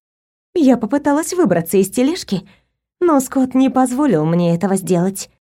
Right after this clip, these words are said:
Он продолжал бросать в меня продуктами, а я, как раненая гиена, кричала: «Зачем ты это сделал?» Слова,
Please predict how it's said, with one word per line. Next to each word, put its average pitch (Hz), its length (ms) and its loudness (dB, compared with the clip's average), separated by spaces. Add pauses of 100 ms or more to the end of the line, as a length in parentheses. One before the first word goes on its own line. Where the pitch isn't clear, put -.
(140)
Он 285 300 2
продолжал 240 600 2
бросать 220 520 -2
в 214 80 2
меня 208 260 2
продуктами, 196 800 -2 (460)
а 339 80 -2
я, 240 320 2
как 196 260 -2
раненая 208 540 2
гиена, 226 460 2
кричала: 196 560 0 (640)
«Зачем 339 640 0
ты 392 100 2 (100)
это 415 180 2
сделал?» 349 520 2 (840)
Слова, 196 520 0